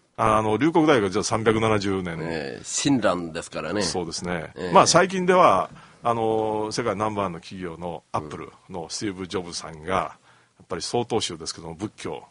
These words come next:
Speaker 2: あー。
Speaker 1: やっぱり非常に、その、まあ、仏教、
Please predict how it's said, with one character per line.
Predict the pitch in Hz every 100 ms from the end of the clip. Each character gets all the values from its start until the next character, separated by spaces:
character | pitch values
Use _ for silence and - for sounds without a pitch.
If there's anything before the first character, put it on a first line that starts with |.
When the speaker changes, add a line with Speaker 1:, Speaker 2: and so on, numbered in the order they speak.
| -
Speaker 2:
あ | 82
ー。 | 73 82
Speaker 1:
や | -
っ | -
ぱ | 85
り | 85 -
非 | 101
常 | 92
に、 | 92 87 82 -
そ | - 76
の、 | 80 - - - 58 - - 73 64
ま | 87 82 -
あ、 | 87
仏 | - 98
教、 | - 90 76